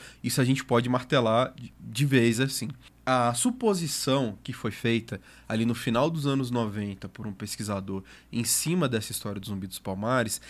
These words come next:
é baseado, é, na linhagem sanguínea de Zumbi e a origem, é, da família dele, né? É importante falar que Zumbi, ele já estava no Brasil, né? Enfim, não, não foi,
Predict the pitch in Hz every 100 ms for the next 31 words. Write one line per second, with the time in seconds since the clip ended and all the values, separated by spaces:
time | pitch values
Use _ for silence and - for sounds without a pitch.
0 | - - 139 139 143 113 110 113 135 120
1 | 110 107 - 113 110 110 120 127 127 131
2 | 160 175 147 170 147 117 123 123 113 110
3 | 107 98 110 - 117 117 110 131 175 170
4 | - - 113 107 107 - 120 107 131 175
5 | 123 104 107 147 - - - 107 117 107
6 | - 101 104 101 110 107 101 104 95 -
7 | - 104 104 92 - - 110 - - 120
8 | 127 107 101 101 101 131 107 107 101 -
9 | 98 98 101 98 110 110 - 110 110